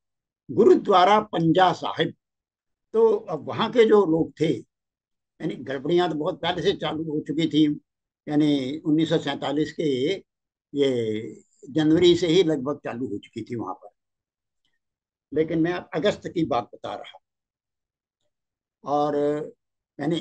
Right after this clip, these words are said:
अ, जुलाई अंत में काफी ज्यादा गड़बड़ हो गई, तो कई गांवों से लोगों ने भागना शुरू कर दिया।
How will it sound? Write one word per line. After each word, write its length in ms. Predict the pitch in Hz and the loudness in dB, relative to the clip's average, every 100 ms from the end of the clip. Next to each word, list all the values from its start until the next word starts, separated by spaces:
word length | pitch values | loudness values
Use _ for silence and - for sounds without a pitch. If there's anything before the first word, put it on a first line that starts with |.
| - 143 | -6 -6
अ, 640 | 139 131 123 117 107 - _ _ - | -4 -4 -4 -6 -8 -14 _ _ -8
जुलाई 460 | 139 147 202 226 - | 0 4 6 6 4
अंत 300 | - 208 208 | 0 0 0
में 320 | 180 165 226 | 0 0 -2
काफी 340 | - - 165 | -4 -4 -4
ज्यादा 280 | 151 131 127 | -4 -4 -6
गड़बड़ 280 | 123 110 131 | -10 -12 -14
हो 20 | |
गई, 260 | - _ _ _ _ _ _ _ _ _ _ _ _ _ _ 214 | -18 _ _ _ _ _ _ _ _ _ _ _ _ _ _ 4
तो 300 | 220 214 202 - | 6 6 2 0
कई 200 | 233 254 226 202 185 381 _ _ _ _ _ 466 - _ _ - | 0 0 -4 -16 -18 -20 _ _ _ _ _ -20 -20 _ _ -10
गांवों 260 | 190 214 208 | -4 -2 0
से 120 | 196 | 0
लोगों 220 | 196 196 | 0 0
ने 80 | 208 | -2
भागना 300 | 202 349 220 | 0 2 2
शुरू 200 | 185 - | 0 -6
कर 140 | 160 | -6
दिया। 240 | - 131 | -6 -6